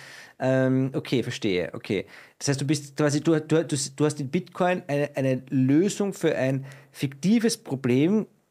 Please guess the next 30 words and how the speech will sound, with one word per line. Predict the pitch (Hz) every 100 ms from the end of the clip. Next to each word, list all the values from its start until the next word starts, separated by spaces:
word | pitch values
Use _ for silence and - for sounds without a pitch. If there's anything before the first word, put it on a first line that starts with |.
| _ -
gefunden, | 165 190 240 226
das | 151
aber | 151 -
auch | 131 175
irgendwann | - 196 175 160
ein | 160
reales | 147 127 127 156 -
Problem | 139 139 143
sein | 135 127 131
werden | 123 127 123
müsste, | 120 147 139 - 190
wenn | 127 156
man | 160
eben | 117 143 127
extrapoliert | 127 - 135 - 123 139
in | 139
die | 135
Zukunft, | 151 139 - 135 135
was | 127
offenbar | 123 135 131 113
gewisse | - 127 139 143
die | 139 135
Leute, | 117 127 147
so | 135 123
wie | 120
du | 143 151
und | 120
Musk | 107 127 -
und | 120
Bezos, | 107 110 123 170